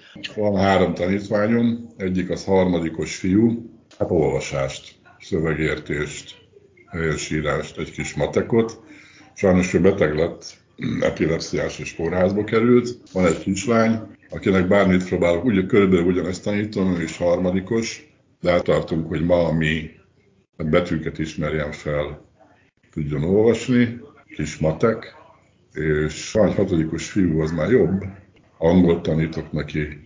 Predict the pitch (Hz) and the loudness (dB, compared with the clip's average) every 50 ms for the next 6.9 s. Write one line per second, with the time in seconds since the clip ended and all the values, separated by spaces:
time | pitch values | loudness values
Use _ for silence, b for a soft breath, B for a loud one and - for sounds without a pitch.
0 | - _ _ _ _ - 76 78 76 73 73 71 69 - - 80 71 69 - - | -20 _ _ _ _ -4 0 2 2 2 2 0 -4 -8 -8 -4 -4 -4 -4 -4
1 | - - - - - - - - - - - - - _ - _ 349 - _ _ | -10 -10 -10 -12 -12 -12 -16 -14 -14 -16 -16 -16 -18 _ -20 _ -20 -20 _ _
2 | 147 _ 277 277 - - 311 - _ _ _ _ _ _ _ _ _ _ _ _ | _ _ _ _ -20 -20 -20 -20 _ _ _ _ _ _ _ _ _ _ _ _
3 | _ _ - 92 101 104 107 107 104 101 101 95 92 92 92 92 90 90 90 92 | _ _ 0 4 6 6 8 8 6 6 6 6 6 6 4 4 4 4 4 2
4 | 87 87 - - - - - - - - 101 85 87 92 90 90 92 90 90 90 | 0 0 -4 -8 -12 -16 -18 -20 -12 -8 -8 -4 -2 -2 -2 0 -2 -2 -4 -4
5 | - - - - - _ _ - - 85 85 82 - - 82 78 80 80 - - | -8 -12 -20 -20 -20 _ _ -12 -4 -2 -2 -2 0 -2 -2 -2 -2 -4 -8 -14
6 | - - 76 69 65 71 73 73 73 76 73 73 71 71 - - - | -8 -8 -6 -6 -6 -6 -6 -6 -6 -6 -6 -6 -6 -8 -8 -12 -20